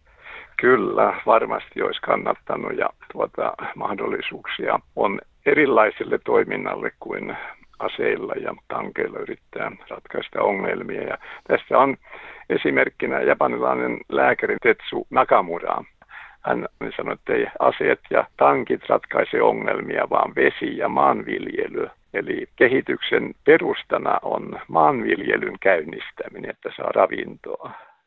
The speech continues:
Kahdeksankymmentäluvulla Venäjän soti ja sitten tuli länsimaista, tuota, sinne, niin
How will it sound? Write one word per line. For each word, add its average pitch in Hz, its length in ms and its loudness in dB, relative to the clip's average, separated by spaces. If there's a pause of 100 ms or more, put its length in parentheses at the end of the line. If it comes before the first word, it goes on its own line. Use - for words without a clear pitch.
(120)
Kahdeksankymmentäluvulla 143 760 2
Venäjän 151 480 2
soti - 240 -2
ja 135 100 2
sitten - 260 -14
tuli 131 280 0 (380)
länsimaista, 139 680 0 (240)
tuota, - 400 2
sinne, 135 380 0
niin 127 320 -2